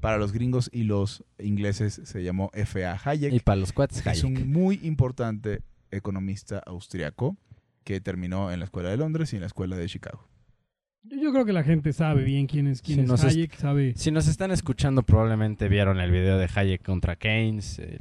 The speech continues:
Speaker 2: Fear the Boom, o al, eh, como Dorian Electra.
Speaker 1: Ya era, ya era hora,
Speaker 2: Cantando.
Speaker 1: y ya era hora que le dedicáramos más tiempo y más actividades a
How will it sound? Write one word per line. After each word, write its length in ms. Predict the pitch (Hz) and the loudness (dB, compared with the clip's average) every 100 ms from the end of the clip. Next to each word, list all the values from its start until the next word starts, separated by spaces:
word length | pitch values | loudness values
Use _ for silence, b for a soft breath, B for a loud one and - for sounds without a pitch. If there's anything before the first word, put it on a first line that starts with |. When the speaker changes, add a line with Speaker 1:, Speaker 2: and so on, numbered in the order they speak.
| - 90 104 - | -16 -20 -20 -20
Speaker 2:
Fear 300 | - 110 101 | -6 0 0
the 120 | 92 87 | 0 -2
Boom, 420 | 95 117 117 104 | -2 -4 -4 -8
o 320 | 85 87 80 | -6 -4 -4
al, 120 | 80 | -8
eh, 360 | - 76 - - - _ - _ _ _ - | -12 -14 -16 -20 -20 _ -20 _ _ _ -12
como 200 | 98 95 | -10 0
Dorian 440 | 110 107 101 92 | 4 4 4 -2
Electra. 920 | 90 95 98 - 92 85 82 87 95 - _ _ | -4 -4 -4 -4 -4 -4 -6 -8 -14 -20 _ _
Speaker 1:
Ya 240 | 143 185 220 | -2 2 2
era, 200 | 240 - | 0 -2
ya 220 | 135 165 | 2 4
era 160 | 190 170 | 6 6
hora, 260 | 135 123 | 6 6
Speaker 2:
Cantando. 240 | 107 92 92 - - | 2 0 -4 -8 -4
Speaker 1:
y 80 | 131 | 0
ya 180 | 139 151 | 2 4
era 120 | 147 | 4
hora 220 | 147 143 | 2 -2
que 140 | 123 120 | -6 -6
le 80 | |
dedicáramos 580 | 104 104 101 110 110 107 | -4 -4 0 0 2 0
más 200 | 107 107 | 0 -2
tiempo 300 | - 104 104 | 0 -2 0
y 20 | 101 | -2
más 240 | 98 98 | -4 -6
actividades 440 | 101 90 92 92 | -6 -4 -4 -4
a 180 | 90 87 | -6 -8